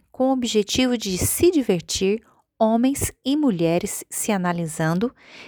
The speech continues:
esperando a hora certa de se soltar. Tal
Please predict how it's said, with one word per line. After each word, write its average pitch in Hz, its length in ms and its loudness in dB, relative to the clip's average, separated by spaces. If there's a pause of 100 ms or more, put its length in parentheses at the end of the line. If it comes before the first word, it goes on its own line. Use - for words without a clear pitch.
(120)
esperando 233 560 2
a 185 120 2
hora 202 300 2
certa 220 480 -2
de 214 60 -16
se - 180 2
soltar. - 540 -2 (920)
Tal 339 380 6